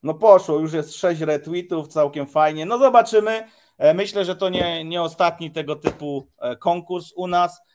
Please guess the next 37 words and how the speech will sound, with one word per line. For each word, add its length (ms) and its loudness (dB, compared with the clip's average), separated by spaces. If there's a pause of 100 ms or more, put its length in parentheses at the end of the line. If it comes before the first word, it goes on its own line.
Nie 160 -4
możemy 380 0
robić 300 0
losowań, 680 0
nie 120 -8
możemy 340 -6
robić 260 -6
tego 200 -10
typu 260 -16
rzeczy. 260 -12
Tak 140 -10
jak 120 -8
wiecie, 260 -12
to 140 -8
jest 160 -10
nielegalne 480 -4
w 60 -20
Polsce, 500 -6
nie 140 -8
mamy 260 -6
pozwolenia, 640 -4
ale 200 -2
konkurs 540 -8
i 60 -16
wybrać 380 -8
osobę, 340 -6
która 320 -4 (220)
da 360 0 (340)
najciekawszą 800 -4
odpowiedź, 580 -4
tutaj 280 -6
jak 160 -4
najbardziej 460 -4
możemy. 400 -6
Zresztą 380 -10
tak 160 -10
samo 400 -6